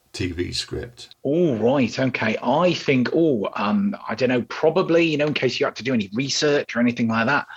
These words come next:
Speaker 2: um, I don't know if you'd feel comfortable with rewrites, you know, and if someone's feeding back in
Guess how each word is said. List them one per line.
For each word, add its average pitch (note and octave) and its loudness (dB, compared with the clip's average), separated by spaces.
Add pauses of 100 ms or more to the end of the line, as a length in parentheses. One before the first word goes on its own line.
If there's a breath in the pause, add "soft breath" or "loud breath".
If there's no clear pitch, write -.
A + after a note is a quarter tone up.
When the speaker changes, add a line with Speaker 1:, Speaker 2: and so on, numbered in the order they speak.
(480 loud breath)
Speaker 2:
um, A#2 0
I C#3+ 0
don't D3 -4
know E3+ 2
if E3+ -2
you'd D#3 -2
feel F3+ 0
comfortable F#3 0
with C3 -2
rewrites, E3 -2
you - -2
know, B2 2
and A#2+ 4
if A2+ -2
someone's C3+ 2
feeding D#3 -2
back C#3+ 0
in D3+ -2